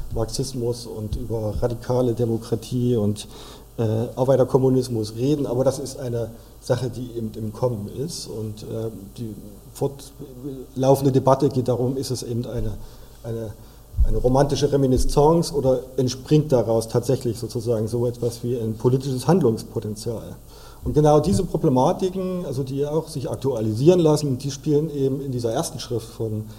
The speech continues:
Johann Adolf Dory eben eine, eine große Rolle. Ja, also über das höchste Gut schreibt er, da stellt sich natürlich die Frage, also was soll das sein, dieses höchste Gut?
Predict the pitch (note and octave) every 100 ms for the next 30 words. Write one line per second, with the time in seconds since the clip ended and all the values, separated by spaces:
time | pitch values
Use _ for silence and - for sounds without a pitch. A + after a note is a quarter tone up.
0 | - - - B2 A#2+ C3 A2+ A#2 A2+ A#2
1 | B2+ C3+ C#3 D#3 D3 B2+ C3+ C3+ B2+ B2+
2 | B2+ B2 - - B2+ A#2+ B2 B2+ B2+ -
3 | - - - - - C3+ C3+ C3+ C#3 D3+
4 | - - - - - - - - - -
5 | - A2+ C3+ C#3 B2 B2 G3+ E3 C3+ B2
6 | C#3+ D3+ - G#2+ C#3 A#3+ - - - -
7 | - C#3+ E3 F3+ E3+ E3 D#3+ D3+ D#3+ C#3+
8 | C#3 D3 C#3 D3+ D#3 - C3 C#3 C#3 A#2
9 | A2 A#2 C#3+ C#3 B2+ C#3 C3 B2 G#2 G#2
10 | A#2 G#2+ - - - - - - D3 C#3+
11 | - G#2+ D3+ B2 -